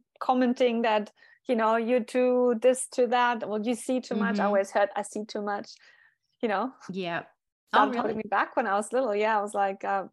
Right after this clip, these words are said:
Speaker 1: I'd always,
Speaker 2: Oh.
Speaker 1: like, see someone, right? I'd look them in the eyes and
Speaker 2: Mm-hmm.
Speaker 1: see them. And so
Speaker 2: Mm.
Speaker 1: I remember one girl, one girl out of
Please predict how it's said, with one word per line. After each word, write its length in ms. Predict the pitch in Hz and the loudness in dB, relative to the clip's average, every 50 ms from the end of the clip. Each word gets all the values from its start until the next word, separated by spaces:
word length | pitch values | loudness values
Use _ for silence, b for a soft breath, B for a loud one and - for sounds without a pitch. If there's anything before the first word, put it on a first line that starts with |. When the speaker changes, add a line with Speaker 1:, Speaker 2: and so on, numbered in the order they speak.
| _ - | _ -4
Speaker 1:
I'd 140 | 190 208 208 | -2 0 0
always, 320 | 214 214 214 208 208 - | 2 4 4 2 2 2
Speaker 2:
Oh. 0 | |
Speaker 1:
like, 320 | 220 202 202 202 - - _ _ | 0 0 0 -2 -4 -12 _ _
see 300 | _ - - 254 285 440 | _ -4 0 2 2 2
someone, 460 | 480 - - 202 185 180 170 165 165 180 | 2 2 -2 -2 -2 -2 -4 -6 -4 -4
right? 180 | 185 208 233 | -2 -2 0
I'd 180 | 233 214 202 220 | 0 -2 -2 -2
look 200 | 220 220 220 - | -4 -6 -4 -4
them 160 | 233 220 208 | -4 -4 -4
in 120 | 208 208 | -4 -4
the 120 | 202 202 196 | -4 -4 -2
eyes 200 | 202 220 254 - | -2 -2 -2 -2
and 100 | 247 - | -2 -2
Speaker 2:
Mm-hmm. 100 | 254 254 - _ - | -4 -6 -10 _ -2
Speaker 1:
see 60 | 415 415 | 0 0
them. 240 | - 254 247 247 240 b b b b b b _ - | 0 -2 -2 -4 -8 b b b b b b _ -6
And 220 | 214 220 220 220 214 | -4 -2 -2 -4 -4
so 380 | 214 214 226 220 220 220 214 | -2 -2 0 0 0 0 -2
Speaker 2:
Mm. 120 | 214 202 202 - | -4 -8 -4 -2
Speaker 1:
I 100 | 220 226 | -2 0
remember 400 | 226 240 226 226 240 233 226 226 | 0 -2 -4 -4 -4 -4 -4 -4
one 360 | 208 208 226 240 254 254 233 | -2 -2 0 0 0 0 0
girl, 340 | 226 240 269 269 214 - - | 2 2 2 2 2 0 -2
one 260 | 196 262 370 427 440 403 | -2 -2 -2 -2 -2 0
girl 300 | 392 427 453 440 339 - | 0 2 4 4 4 4
out 180 | 208 220 226 240 | 2 2 4 2
of 180 | 240 240 247 | 2 0 -2